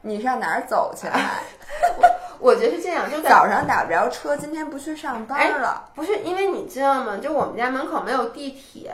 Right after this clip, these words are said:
Speaker 2: 如果我在十点钟之前还没有打到车上班的话，我如果去了公司也会挨骂，那我当然就请假不去了，因为那会儿我不开车，by the way。
Speaker 1: 干得漂亮，我觉得。
Speaker 2: 反正我原来在大公司的时候，我反而觉得 peer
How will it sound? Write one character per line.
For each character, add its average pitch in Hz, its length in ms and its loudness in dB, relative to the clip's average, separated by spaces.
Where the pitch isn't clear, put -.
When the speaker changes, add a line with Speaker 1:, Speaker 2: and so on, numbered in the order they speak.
Speaker 2:
如 247 120 -4
果 330 100 0
我 269 100 0
在 175 200 -2
十 - 200 -10
点 226 220 -4
钟 233 180 -4
之 247 160 -10
前 269 220 -4
还 226 160 -2
没 233 80 -2
有 269 140 2
打 - 240 0
到 - 120 -4
车 220 220 -2
上 196 260 0
班 196 160 -2
的 185 140 -6
话， - 160 0
我 - 160 -4
如 262 80 -8
果 254 140 -2
去 - 260 -10
了 240 160 0
公 220 240 -4
司 247 160 -12
也 220 100 -2
会 202 140 -6
挨 233 300 -2
骂， 240 260 -2
那 302 160 0
我 - 120 -2
当 254 140 0
然 311 140 0
就 294 80 -4
请 - 380 -12
假 165 280 -8
不 139 140 -14
去 - 180 -18
了， - 280 -12
因 294 100 -10
为 320 100 0
那 330 80 0
会 320 60 2
儿 - 20 2
我 - 60 -2
不 - 80 -10
开 277 220 -6
车， 277 240 -8
by 156 180 -4
the - 80 -4
way。 269 80 -2
Speaker 1:
干 247 80 -4
得 254 180 -2
漂 254 640 -4
亮， 60 160 -8
我 - 100 -10
觉 - 120 -12
得。 - 340 -10
Speaker 2:
反 190 180 -2
正 262 160 0
我 196 240 0
原 165 120 0
来 214 140 -2
在 285 140 -2
大 285 320 0
公 156 260 -12
司 170 180 -12
的 147 140 -8
时 - 140 -14
候， 160 240 -12
我 208 140 -4
反 233 180 -6
而 - 120 -14
觉 175 80 -14
得 196 140 -6
peer 262 260 -10